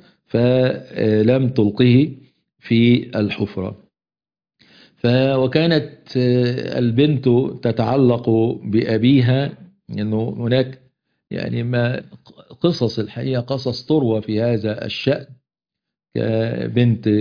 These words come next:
صغيرة ميزت وأخذها أبوها و-، وأمها ألبستها أفضل ملابسها،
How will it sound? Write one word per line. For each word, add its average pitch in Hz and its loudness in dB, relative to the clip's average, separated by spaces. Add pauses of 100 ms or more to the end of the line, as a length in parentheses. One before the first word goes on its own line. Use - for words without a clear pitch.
(120)
صغيرة 117 2
ميزت 113 2 (640)
وأخذها 110 -2
أبوها 113 -4 (600)
و-، - -6 (540)
وأمها 123 -2 (280)
ألبستها 107 -4
أفضل 107 -4
ملابسها، 110 -2